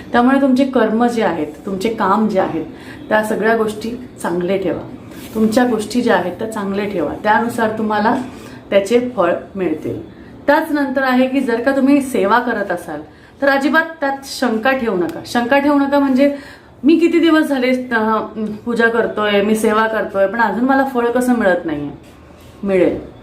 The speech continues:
थोडे पेशन्स असू द्या, पेशन्स खूप महत्त्वाचे आहेत, पेशन्स असू द्या. तुमच्या सेवेमध्ये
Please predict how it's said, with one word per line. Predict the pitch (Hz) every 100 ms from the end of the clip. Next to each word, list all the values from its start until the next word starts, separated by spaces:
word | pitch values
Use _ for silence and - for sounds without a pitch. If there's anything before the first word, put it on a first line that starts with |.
| - - - - -
थोडे | 311 359
पेशन्स | 330 285 311 339 330
असू | 277 247
द्या, | 185 185
पेशन्स | 226 226 277 285 -
खूप | - 294
महत्त्वाचे | 285 240 202 185 180 185
आहेत, | 165 147 - - - -
पेशन्स | 240 240 311 311
असू | 285 254 220
द्या. | 185 190 - - - _ _ _ -
तुमच्या | 240 240 330
सेवेमध्ये | 330 302 311 294 302 320